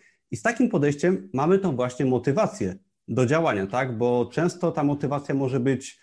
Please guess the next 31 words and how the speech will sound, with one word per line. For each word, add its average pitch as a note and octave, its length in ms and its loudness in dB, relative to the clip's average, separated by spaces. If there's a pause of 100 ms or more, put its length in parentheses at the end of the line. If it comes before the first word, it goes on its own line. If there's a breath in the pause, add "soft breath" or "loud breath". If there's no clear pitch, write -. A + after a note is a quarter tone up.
(160 soft breath)
mniejsza, D3 320 2
większa C#3 300 2
w G#2+ 40 -6
zależności B2+ 500 0
od A2 80 -2
okresu, B2 460 -4
od G#2+ 100 -6
sprzedaży, B2 520 -4
od G#2 260 -8
naszych A#2 240 -8
wyników, A2 420 -2 (920 soft breath)
ale D#3 440 0
no, F#3+ 460 -4 (260)
możemy E3 380 0
ją F3+ 140 4
stracić G#3 460 -2
w - 60 -8
jakiejś A#2 240 -6
gorszej C3+ 340 0
chwili, C3 360 -2
gdy A2+ 300 -8
są B2 160 -2
gorsze B2+ 280 -2
okresy, B2 440 -4
a C#3 80 -2
w A#2 100 -6
biznesie C3+ 420 0
zawsze - 320 -4
jest B2 200 -4
tak, C3 220 -4
że B2 400 -2